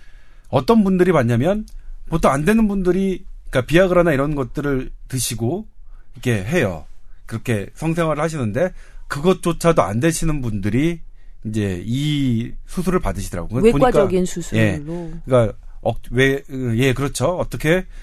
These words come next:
Speaker 1: 발기를 다른 기구를 이용해서 도움을 받아야만 발기가 돼-, 돼서 성생활이 그 할 수
Speaker 2: 음.
Speaker 1: 있는 분들이 있더라고요. 그래서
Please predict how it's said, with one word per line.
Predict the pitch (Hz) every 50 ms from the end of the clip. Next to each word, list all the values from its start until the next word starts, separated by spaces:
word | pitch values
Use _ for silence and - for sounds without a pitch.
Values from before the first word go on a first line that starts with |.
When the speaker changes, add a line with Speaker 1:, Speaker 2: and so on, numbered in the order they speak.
| - - -
Speaker 1:
발기를 | - 127 127 131 131 143 139 143 170 190 208 214 - - - - - - - -
다른 | - - 135 143 165 160 131
기구를 | - 156 151 190 220 220 202
이용해서 | 185 170 156 147 135 123 113 139 139 135 120
도움을 | - 131 147 165 175 165
받아야만 | - - 101 143 147 143 143 160
발기가 | 139 120 110 107 113 123 120
돼-, | - 113 104 95 - - -
돼서 | - 104 98 131 147 175 170 - - - -
성생활이 | - - 190 190 185 202 185 165 151 139 123 101 98 - - -
그 | - 190 180 -
할 | - 160 165
수 | 156
Speaker 2:
음. | 190
Speaker 1:
있는 | 160 147 135
분들이 | 117 120 113 107 113 110
있더라고요. | 95 - - 101 104 95 95
그래서 | 98 98 - 143 156